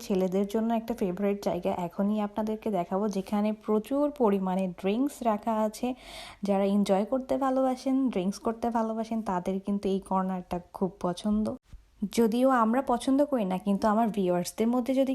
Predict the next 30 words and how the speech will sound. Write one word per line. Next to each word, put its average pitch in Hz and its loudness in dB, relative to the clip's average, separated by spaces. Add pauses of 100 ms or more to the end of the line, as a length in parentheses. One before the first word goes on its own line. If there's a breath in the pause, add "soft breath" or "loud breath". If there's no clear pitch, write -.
কেউ 277 2
থেকে 262 2 (100)
থাকেন, 240 -2 (120)
তার 196 2 (120)
এই 208 2
কর্নারটা 190 -2
খুব 220 0 (120)
ভালো 202 2 (100)
লাগবে। 196 -2 (120)
প্রচুর 196 0 (120)
পরিমাণে 247 2 (140)
ড্রিঙ্কস 190 0 (120)
রাখা 226 0 (100)
আছে। 233 -4 (680)
যাই 214 4
হোক, 240 2 (200)
এখান 220 2 (140)
থেকে 247 2 (140)
চলে 185 4
গেলাম, 185 2 (280)
আর 190 2 (120)
যেই 208 2 (100)
কারণে 214 4 (120)
এসেছিলাম 254 -2 (180)
সেই 202 0 (100)
কাজটা 185 -4
আগে 208 0 (100)
শেষ 202 0 (160)
করি। 208 -2 (600 loud breath)
তো 220 2